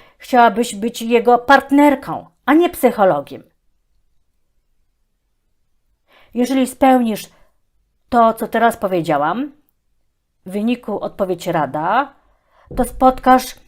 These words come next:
mężczyznę, z którym będziesz szczęśliwa, który będzie wobec ciebie szczery,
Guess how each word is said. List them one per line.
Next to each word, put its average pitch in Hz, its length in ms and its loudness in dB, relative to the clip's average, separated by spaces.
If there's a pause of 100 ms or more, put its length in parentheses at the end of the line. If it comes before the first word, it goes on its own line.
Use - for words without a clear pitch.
(960)
mężczyznę, 214 920 -2 (1120)
z - 120 -20
którym 247 380 0 (580)
będziesz 254 460 0
szczęśliwa, 254 800 -4 (840)
który 240 220 -2
będzie 247 460 2 (1000)
wobec 226 380 -4
ciebie 254 420 -2
szczery, 240 640 2